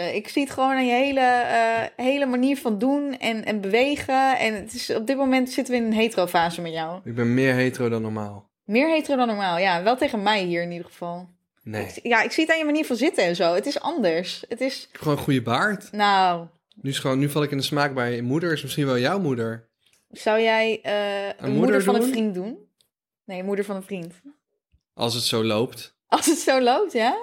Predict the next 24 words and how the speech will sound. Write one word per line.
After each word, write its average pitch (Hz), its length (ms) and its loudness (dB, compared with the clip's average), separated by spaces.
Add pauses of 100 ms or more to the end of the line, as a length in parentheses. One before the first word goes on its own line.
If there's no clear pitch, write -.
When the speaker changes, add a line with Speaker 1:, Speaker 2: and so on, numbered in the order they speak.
(140)
Speaker 2:
Ja. 113 340 -6 (100)
Speaker 1:
En 202 180 0
een 214 100 -2
vader? 294 460 0 (760)
Speaker 2:
Nee. 113 520 0
Speaker 1:
Nee? 214 240 2 (380)
Speaker 2:
Nee, 147 200 -6
nee, 139 100 -4
nee, 135 200 -6
nee, 127 160 -8
nee. 123 300 -10 (600)
Speaker 1:
Je 233 100 0
had 240 180 2
best 277 180 2
wel 277 120 0
wat 254 140 0
chaos 233 500 0
net. 175 160 -2
Speaker 2:
Oude 160 300 4
mannen 151 280 2
is, 143 300 -4
eh, 127 520 -2
huur. 120 440 -2 (200)
Speaker 1:
Nee? 214 480 -6